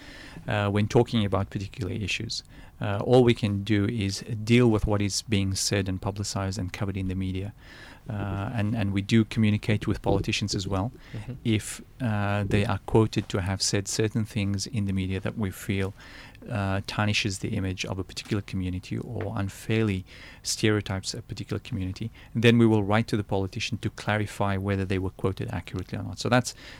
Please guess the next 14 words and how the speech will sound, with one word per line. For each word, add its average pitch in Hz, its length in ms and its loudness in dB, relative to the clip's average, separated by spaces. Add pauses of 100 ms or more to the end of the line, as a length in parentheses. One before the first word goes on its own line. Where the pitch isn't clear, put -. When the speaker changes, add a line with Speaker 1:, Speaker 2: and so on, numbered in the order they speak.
Speaker 1:
that's 113 160 -2
al-, 113 240 2
also 113 260 -2
something 104 280 0
that 95 80 -2
we 95 80 -2
do 98 180 -2
in 95 160 0
the 95 60 -2
first - 320 -2
instance, 95 500 -4 (160)
is 98 220 -4
to - 100 -8
confirm 104 640 0